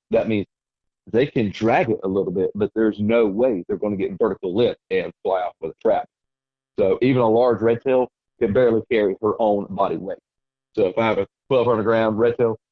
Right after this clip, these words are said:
she's not gonna get vertical lift with a twelve hundred gram rabbit. She may get one or two feet off the ground and go forty, fifty yards, but there's no way she could get vertical that high. Owls, on the other hand, they have a chance of doing that.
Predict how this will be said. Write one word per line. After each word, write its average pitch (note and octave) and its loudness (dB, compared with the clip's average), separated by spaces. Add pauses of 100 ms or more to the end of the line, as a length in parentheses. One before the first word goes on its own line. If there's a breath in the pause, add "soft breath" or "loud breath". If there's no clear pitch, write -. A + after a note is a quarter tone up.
(100)
she's B2+ 0
not C3 0
gonna A2+ -2
get G2+ 0
vertical G2+ -2
lift A2 0
with F2+ -6
a E2 -12
twelve F#2 -2
hundred F2+ -8
gram F#2+ -2
rabbit. D3 -4 (480)
She D3 0
may B2 2
get A2+ 0
one A#2+ 0
or G#2 -2
two B2 0
feet G#2+ 0
off G#2 0 (100)
the G2+ -2
ground B2 0 (280)
and G#2+ -2
go G#2+ 2
forty, G#2 0
fifty F#2+ -4
yards, G2+ 0 (120)
but F#2 -10
there's G2+ 0
no G2+ 0
way G2+ 0
she - -16 (100)
could F2+ -12
get - -6
vertical F#2 -2
that G2 -6
high. F#2 -6 (500)
Owls, D#3+ 4
on D#3+ 2
the D3 2
other C#3 0
hand, C3+ 0 (460)
they A#2 2
have A2+ 2
a G2 -4
chance G#2 -4
of G2 -8
doing F#2+ -2
that. D#2+ -12